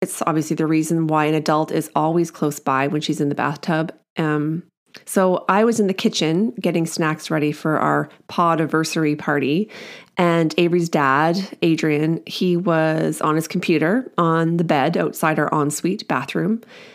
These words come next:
And we have this kind of rhythm where I do stuff downstairs, get things ready, and he takes care of bath time because he can take care of bath time. He can go on the computer and check his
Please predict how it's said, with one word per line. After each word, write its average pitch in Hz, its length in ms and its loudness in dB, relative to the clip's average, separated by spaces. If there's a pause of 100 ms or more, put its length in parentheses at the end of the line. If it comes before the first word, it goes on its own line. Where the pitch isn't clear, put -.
(320)
And 165 800 0
we 202 120 0
have 196 200 2
this 180 160 -2
kind 190 180 0
of 156 120 0
rhythm 156 300 2
where 147 240 0
I 160 120 2
do 165 120 0
stuff 147 300 -4
downstairs, 180 440 -2
get - 180 -4
things 156 240 -2
ready, 175 480 2 (320)
and 156 160 0
he 180 300 0
takes - 280 -4
care 160 160 -2
of 156 100 -2
bath 139 280 0
time 147 300 -2
because 151 380 -4
he 160 140 -6
can - 160 -8
take - 240 -4
care - 160 -2
of - 140 -6
bath 285 260 0
time. 220 480 0
He 185 140 0
can 156 160 -2
go 165 120 0
on 151 120 2
the 151 60 -4
computer 165 460 -2
and 170 140 -2
check 160 220 -2
his 147 180 -4